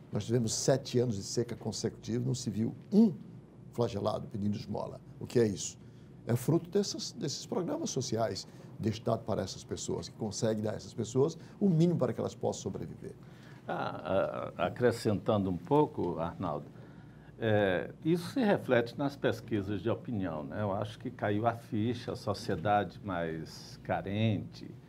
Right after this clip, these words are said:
Speaker 2: menos aquinhoada, está sentindo saudade desse governo que se voltou para projetos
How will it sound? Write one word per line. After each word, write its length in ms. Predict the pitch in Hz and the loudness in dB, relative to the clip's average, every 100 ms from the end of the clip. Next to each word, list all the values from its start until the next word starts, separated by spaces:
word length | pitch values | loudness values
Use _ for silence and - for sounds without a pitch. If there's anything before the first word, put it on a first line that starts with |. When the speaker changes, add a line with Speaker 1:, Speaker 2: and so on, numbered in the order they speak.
| - - - - | -20 -20 -16 -8
Speaker 2:
menos 400 | 101 101 87 87 | -4 -4 -4 -4
aquinhoada, 640 | 90 - 113 90 92 107 | -6 -6 -4 0 0 0
está 640 | 127 - 113 139 180 202 165 85 - | -6 -4 -2 0 -2 -4 -6 -8 -10
sentindo 520 | - 107 - 123 120 | -8 -6 -2 -2 -2
saudade 520 | - 143 85 107 110 | -4 -4 2 2 2
desse 240 | 90 87 - | -2 -6 -6
governo 500 | 104 85 98 104 110 | -6 -2 0 0 0
que 120 | - | -4
se 200 | - 135 | -2 -2
voltou 520 | 107 131 - 131 131 | 2 2 2 4 4
para 220 | - 95 | 2 -2
projetos 800 | 85 90 87 85 117 98 - - | -4 -4 -2 -2 -2 -4 -4 -14